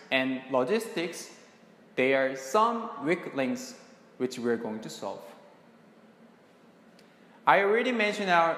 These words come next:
auto recommendation engine, which has seventy percent of accuracy. Eventually, we believe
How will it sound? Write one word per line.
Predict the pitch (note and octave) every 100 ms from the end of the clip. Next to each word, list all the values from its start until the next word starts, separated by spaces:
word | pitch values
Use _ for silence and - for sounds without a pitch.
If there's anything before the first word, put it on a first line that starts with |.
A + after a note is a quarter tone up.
| D#3+
auto | D3+ F3+
recommendation | E3 D3+ D3 C3+ C3 B2+
engine, | B2 A#2+ A#2 G#3 B3 - - - -
which | - C#3+ C#3+
has | C#3 B2 B2 - - - - -
seventy | - F3+ G#3+ B3+
percent | A#3+ F#3 F3+ D#3
of | D3+ - - - -
accuracy. | B2 - G2+ - - - - - - - - - - - - - - - - - - - -
Eventually, | C3 F3+ C#4 - G3 D3+ E3 - - - - - - - - -
we | C3+ G#3+
believe | G3+ D#3 C3 C3+